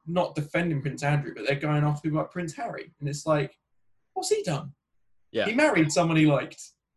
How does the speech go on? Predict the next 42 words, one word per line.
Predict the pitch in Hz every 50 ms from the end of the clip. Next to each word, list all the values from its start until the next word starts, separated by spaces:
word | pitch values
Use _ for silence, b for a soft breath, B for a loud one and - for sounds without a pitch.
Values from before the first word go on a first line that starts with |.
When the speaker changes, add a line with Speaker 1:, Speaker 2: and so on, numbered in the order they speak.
| _ _ _ _ _ _ _ _ _
Speaker 1:
and | - 156 156 156 147
decided | 151 160 156 - 190 180 180 170 170
he | 170
didn't | 156 190 185 175
want | 175 170
anything | 170 156 170 165
to | 151 -
do | 175 170 165
with | 156 147 151
an | 156
organisation. | 156 156 147 151 147 147 147 143 147 143 139 139 - - 139 127 120 - _ _ _ _ - _ _
Like, | 143 135 -
he | 139
didn't | 147 156 147 139
want | 139 135 135
anything | 135 135 131 - 135 135
to | - _
do | - 139 135
with | 131 131 - _
the, | 131 131 - - _ _ _ _ _ _ _ _ _ _
the | - 135
royal | 135 139 135 131 127
family | - - 143 135 127 127 127 120
anymore. | 120 123 120 120 120 120 120
And | 123 127
you | 131 139
can't | - 175 156 143 143
blame | 151 147 139 135 131
him | 123 120
'cause | - 135
his | 127 120 - -
uncle | 139 135 131 - 131 127
is | 123
a | 127
literal | 127 127 127 131 131 131 - - 135 123 123 123 123 -
paedophile. | 135 131 127 127 - - - - - - 135 - _ _ _ _
Speaker 2:
Yeah. | 110 104 82 73 - - _ _ _ _ _ _
And | 117 117
his | 120 117 107 -
dad | - _ - 131 135 - -
Speaker 1:
Like | -
Speaker 2:
killed, | - - 120 117 113 113 110 -